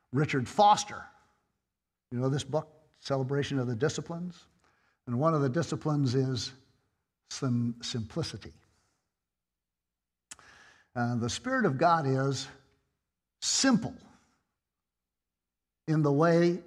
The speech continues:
that he does things. He is not trying to be obscure or mysterious.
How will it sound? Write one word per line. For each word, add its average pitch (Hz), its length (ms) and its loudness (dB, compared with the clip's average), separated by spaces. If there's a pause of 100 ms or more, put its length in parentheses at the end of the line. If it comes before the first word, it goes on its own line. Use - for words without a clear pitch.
(120)
that 139 440 2 (1000)
he 165 100 0
does 135 400 0
things. - 160 -20 (1120)
He 139 140 0
is 135 420 0 (100)
not 143 640 2 (1900)
trying 156 360 2
to 156 100 -2
be 147 160 4
obscure 190 800 4
or 135 180 -2
mysterious. 180 1000 2